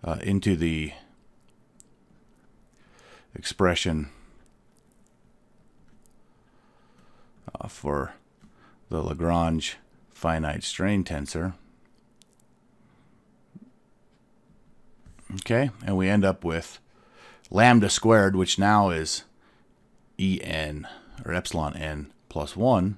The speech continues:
now that's the quantity squared, minus one is gonna be equal to two E I J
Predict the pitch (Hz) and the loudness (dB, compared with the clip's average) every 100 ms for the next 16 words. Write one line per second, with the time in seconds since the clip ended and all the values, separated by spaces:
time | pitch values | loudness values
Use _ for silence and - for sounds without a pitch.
0 | - 69 71 76 95 - - 78 67 69 | -8 -8 -4 -4 -6 -10 -8 -8 -6 -8
1 | - 73 73 87 - - - - - _ | -8 -6 -6 -8 -14 -20 -20 -20 -20 _
2 | _ _ _ _ - - _ - 95 113 | _ _ _ _ -20 -20 _ 0 6 8
3 | 120 92 - - - - 85 92 80 78 | 6 4 2 0 -6 -12 -2 0 0 0
4 | 107 107 - - 85 92 87 90 123 90 | -4 -6 -16 -12 -6 -2 0 0 0 -2
5 | 85 - 78 98 - _ _ _ _ - | -4 -4 -4 -4 -6 _ _ _ _ 0
6 | 101 95 101 101 - - 98 95 87 85 | 2 4 2 -4 -12 -4 0 4 2 2
7 | 85 80 73 92 | -2 -4 -4 -6